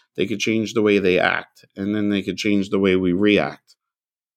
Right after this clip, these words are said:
And then, you know, as you know, miracles start happening. You know, you start to feel better about yourself. Your self-esteem comes back. You know, some of that pride and ambition and,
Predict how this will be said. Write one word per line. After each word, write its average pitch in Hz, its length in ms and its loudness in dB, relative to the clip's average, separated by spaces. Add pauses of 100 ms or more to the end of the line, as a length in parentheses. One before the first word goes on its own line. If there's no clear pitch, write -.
(100)
And 110 180 0
then, 117 340 4
you 123 160 -2
know, 117 160 2
as 120 280 4
you 139 140 4
know, 104 300 2
miracles 135 640 0
start 85 300 -2
happening. 90 480 -4
You 120 120 -2
know, 123 120 0
you 113 120 0
start 131 300 -2
to 113 80 -10
feel 135 280 0
better 110 380 2
about 87 340 -2
yourself. - 440 -6
Your 101 80 -4
self-esteem 127 800 0
comes 98 300 -2
back. 85 320 -8 (520)
You 113 140 -2
know, 101 320 2
some 120 240 -2
of 123 60 0
that 104 260 2
pride 117 560 2
and 90 180 -4
ambition 95 680 -2
and, 87 340 -2